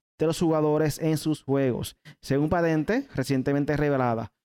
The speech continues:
la patente busca permitir a los jugadores que sus personajes en el juego se comuniquen utilizando sus propias voces. Aunque la patente fue prestada, presentada en el dos mil veinte, recientemente se hizo pública.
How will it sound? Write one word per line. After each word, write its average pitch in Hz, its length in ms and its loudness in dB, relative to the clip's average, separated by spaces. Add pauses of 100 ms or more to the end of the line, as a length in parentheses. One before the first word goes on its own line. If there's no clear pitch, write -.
(260)
la 127 120 -2
patente 143 460 0
busca 160 320 0
permitir 147 580 2
a 151 80 0
los 143 140 0
jugadores 139 520 0
que 139 160 0
sus 131 180 -2
personajes 131 520 -2
en 160 80 0
el 156 80 -2
juego 143 400 2
se 139 160 -2
comuniquen 135 580 0
utilizando 139 560 0
sus 135 220 -6
propias 139 420 -2
voces. 127 520 -4 (460)
Aunque 139 340 0
la 139 100 0
patente 156 420 0
fue 175 140 -2
prestada, 165 760 0
presentada 151 640 0 (360)
en 131 120 -2
el 131 60 0
dos 131 100 2
mil 139 140 2
veinte, 147 520 0 (380)
recientemente 165 720 -2
se 151 100 0
hizo 143 240 -2
pública. 131 480 -2